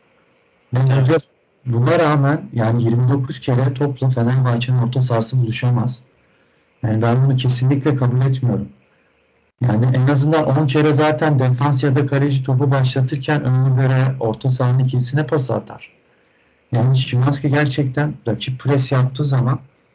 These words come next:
Speaker 1: kayboluyor. Hocanın bir an önce Ulustıra'dan vazgeçmesi gerektiğini düşünüyorum. Seninle konuşmuştuk. Ben Amrabat'ı yerine orada Mert Hakan'ı bekliyordum.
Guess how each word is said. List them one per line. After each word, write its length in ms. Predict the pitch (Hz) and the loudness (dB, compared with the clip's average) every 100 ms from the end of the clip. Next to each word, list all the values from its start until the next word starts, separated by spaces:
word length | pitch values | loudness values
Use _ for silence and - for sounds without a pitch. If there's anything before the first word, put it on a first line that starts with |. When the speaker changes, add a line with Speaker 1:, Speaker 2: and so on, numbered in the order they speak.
| _ _ _ - | _ _ _ -4
Speaker 1:
kayboluyor. 720 | 135 151 139 104 98 98 - - _ _ _ _ _ - | 0 2 2 2 2 0 -4 -8 _ _ _ _ _ -4
Hocanın 520 | 117 123 143 147 147 | -2 0 2 0 0
bir 80 | 143 | 0
an 160 | 143 | 2
önce 240 | 143 131 147 | 2 2 2
Ulustıra'dan 840 | 127 127 - 135 131 123 139 135 | 2 0 0 -2 0 0 2 2
vazgeçmesi 640 | 127 123 127 123 127 127 | 2 2 2 0 0 0
gerektiğini 440 | 127 127 123 143 147 | 0 2 0 0 0
düşünüyorum. 600 | 127 139 143 117 113 - - _ _ _ _ _ _ _ | 0 0 0 0 0 -4 -10 _ _ _ _ _ _ _
Seninle 380 | - 120 120 127 | -4 -2 2 2
konuşmuştuk. 680 | 127 127 123 131 127 - 117 | 2 0 0 0 -2 -2 -2
Ben 140 | 113 | 0
Amrabat'ı 540 | 113 117 123 123 123 | 2 2 2 0 0
yerine 220 | 123 117 120 | 0 2 0
orada 200 | 113 117 | 0 0
Mert 320 | 117 113 117 | 0 0 0
Hakan'ı 460 | 110 113 120 123 - | -2 0 0 2 0
bekliyordum. 460 | - 98 120 127 | -2 -6 -2 -4